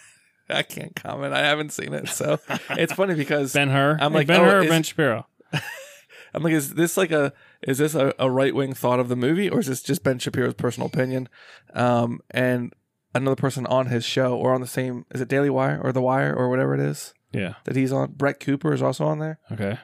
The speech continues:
Speaker 1: Do you know who she is?
Speaker 2: Oh, I didn't even know that was a female. Brett?
Speaker 1: Yeah,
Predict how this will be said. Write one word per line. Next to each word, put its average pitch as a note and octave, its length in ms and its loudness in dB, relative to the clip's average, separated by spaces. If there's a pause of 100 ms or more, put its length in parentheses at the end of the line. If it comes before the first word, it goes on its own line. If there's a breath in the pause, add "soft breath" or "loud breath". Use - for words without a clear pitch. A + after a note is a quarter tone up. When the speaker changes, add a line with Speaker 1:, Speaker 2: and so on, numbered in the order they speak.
Speaker 1:
Do - 100 -2
you C3 40 0
know B2+ 180 2
who B2 120 0
she B2+ 200 -2
is? C#3+ 380 -4 (200)
Speaker 2:
Oh, G#2 140 -4
I G2 80 -4
didn't G#2+ 180 -8
even G2+ 120 -6
know F#2+ 120 -6
that F#2 60 -4
was F#2 120 -8
a - 40 -14
female. F#2+ 360 -8 (180)
Brett? G#2+ 200 2
Speaker 1:
Yeah, B2 180 -2